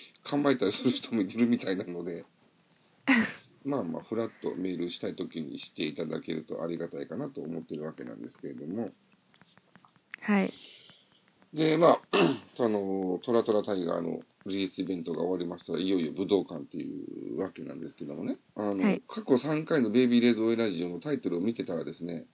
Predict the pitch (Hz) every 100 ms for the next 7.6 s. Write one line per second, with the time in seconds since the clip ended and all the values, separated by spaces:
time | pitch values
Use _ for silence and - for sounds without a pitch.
0 | _ _ _ _ _ - - - - 156
1 | 156 175 131 113 95 92 110 95 92 82
2 | 87 135 - 147 120 - 92 85 - -
3 | 117 110 101 - 104 87 92 80 - _
4 | 320 254 220 220 240 254 247 247 226 -
5 | 202 - _ _ _ - - - - -
6 | 311 311 196 123 113 120 113 113 117 131
7 | 113 107 117 127 120